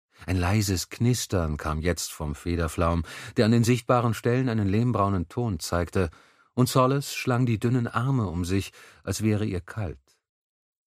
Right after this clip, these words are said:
Zwar neigte sich die künstliche Sonne vor ihnen dem nahen Horizont entgegen, aber hinter ihnen ging die nächste bereits auf. Die Temperatur der Gashülle unter dem Schirmfeld sank nie unter zwanzig Grad.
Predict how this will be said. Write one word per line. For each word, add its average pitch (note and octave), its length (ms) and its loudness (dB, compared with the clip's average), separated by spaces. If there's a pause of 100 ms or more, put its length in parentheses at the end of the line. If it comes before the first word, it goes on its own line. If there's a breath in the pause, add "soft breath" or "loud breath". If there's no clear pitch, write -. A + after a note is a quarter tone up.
Zwar G#2 240 6
neigte A2 320 4
sich A2 200 0
die G#2+ 120 0
künstliche A#2 540 2
Sonne G#2+ 300 4
vor B2 280 2
ihnen A#2 300 4
dem F2+ 140 2
nahen G2+ 300 2
Horizont F#2 500 -2
entgegen, F2+ 480 0 (500 soft breath)
aber A2+ 160 4
hinter B2+ 320 4
ihnen C#3 320 4
ging B2 180 4
die A2+ 140 4
nächste A2+ 420 2
bereits F2+ 320 -2
auf. G#2+ 420 -6 (600)
Die G#2 160 2
Temperatur A#2 640 2
der G2 120 2
Gashülle B2 720 2
unter F2+ 180 -2
dem E2 160 0
Schirmfeld A#2 580 0 (240 loud breath)
sank A#2 440 2
nie C#3 200 2
unter A#2+ 300 -2
zwanzig F#2 540 -6
Grad. D#2 440 -10